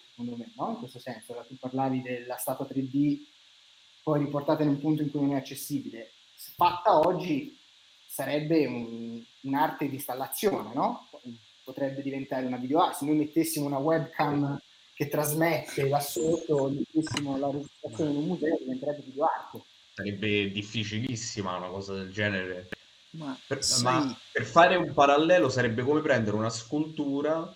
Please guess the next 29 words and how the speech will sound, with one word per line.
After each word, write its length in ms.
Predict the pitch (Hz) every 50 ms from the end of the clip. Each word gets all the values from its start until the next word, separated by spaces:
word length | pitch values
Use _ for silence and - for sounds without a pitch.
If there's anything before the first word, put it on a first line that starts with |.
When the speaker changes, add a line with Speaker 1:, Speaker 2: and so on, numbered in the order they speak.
| - - -
Speaker 2:
e 160 | - 131 131
se 240 | 127 - - - 117
devi 160 | 123 135 143
fare 160 | 143 143 131
un'opera 380 | 127 123 123 127 107 110 107 107
più 100 | 113 120
inaccessibile 840 | 117 120 123 - - - - - - - 147 139 135 139 156 156
la 220 | 143 120 110 104 101
getti 520 | - 123 120 123 127 120 - - 156 156
nella 260 | 151 135 107 101 98
fossa 400 | 98 113 113 110 - - 110 104
delle 200 | 101 98 95 92
Marianne. 840 | 92 95 98 110 123 135 127 110 104 101 101 98 95 92 90 98 110 - - - - - - - - - - - - - - - - - - - - - - -
Speaker 1:
Eh, 100 | 196 -
Speaker 3:
Sì, 120 | - - 143
ma 140 | 139 139 139
Speaker 1:
eh, 160 | 139 139 135 135 160
Speaker 3:
non 220 | 147 151 156 165 175
è 60 | 170
Speaker 1:
eh, 20 |
Speaker 3:
la 140 | 151 139 135
stessa 460 | 131 - - 147 135 - - 143 147
cosa, 340 | 120 151 143 135 123 113 123
perché 160 | 123 110 - 139
la 80 | 135
dovresti 360 | 131 143 147 156 151 - 160 147
scolpire 800 | - - - 156 147 - - - 160 160 139 123 117 117 113
sotto 440 | 110 - 131 117 - - 131 123 123
la 120 | 117 120